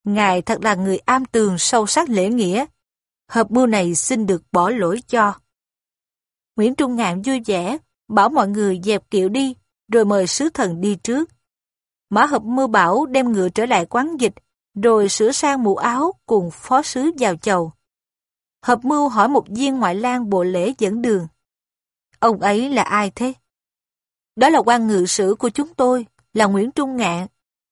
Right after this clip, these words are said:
Ông ấy đổ hoàng giáp từ năm mười sáu tuổi đấy. Mã Hợp Mưu hơi thẹn nhưng lặng thinh, không hỏi gì thêm. Từ đó đến khi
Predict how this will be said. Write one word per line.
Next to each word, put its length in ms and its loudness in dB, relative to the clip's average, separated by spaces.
Ông 140 4
ấy 300 0
đổ 300 0
hoàng 240 0
giáp 320 -4
từ 140 0
năm 200 -2
mười 120 -2
sáu 320 -2
tuổi 260 0
đấy. 220 -2
Mã 180 2
Hợp 220 -2
Mưu 500 0
hơi 260 0
thẹn 460 -6
nhưng 160 -2
lặng 320 -2
thinh, 260 -2
không 220 2
hỏi 260 -4
gì 300 -2
thêm. 260 -6
Từ 120 6
đó 340 2
đến 180 -2
khi 220 -4